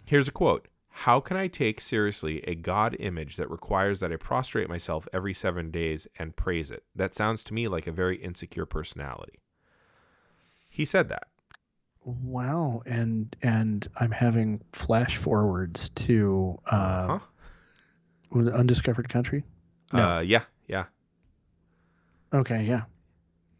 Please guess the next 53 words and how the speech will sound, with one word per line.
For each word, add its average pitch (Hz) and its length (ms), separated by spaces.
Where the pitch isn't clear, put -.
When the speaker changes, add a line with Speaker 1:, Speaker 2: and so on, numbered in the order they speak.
Speaker 1:
Or 139 120
no, 143 200
no, 107 100
not 110 240
Undiscovered. 127 680
Speaker 2:
No, 135 80
no. 95 60
Speaker 1:
The 92 60
Speaker 2:
Why 131 100
does, 131 180
why 131 160
does 123 140
God 120 260
need 117 160
a 104 60
starship? 107 500
I - 40
Speaker 1:
Right. 101 140
Speaker 2:
can't 82 120
remember 107 320
Speaker 1:
It's 123 180
Speaker 2:
the - 100
Speaker 1:
ep-, - 140
it's 139 300
Speaker 2:
Yeah. - 60
Speaker 1:
number 123 140
five. 73 460
It's 85 200
Speaker 2:
Yeah. 127 320
Speaker 1:
yeah. 76 160
Where 95 100
he 98 260
Speaker 2:
Okay. 117 120
Speaker 1:
meets 113 160
God 90 260
and 92 80
he's 90 160
not 82 160
impressed. - 420
Speaker 2:
Yeah. 135 160
Speaker 1:
Yeah. - 140
Speaker 2:
Yeah. 143 180
Well, 107 280
and, 95 200
and 107 140
it 101 80
turns 110 240
out 92 140
it's - 120
not 90 300
actually - 440
God, 85 480
but 95 140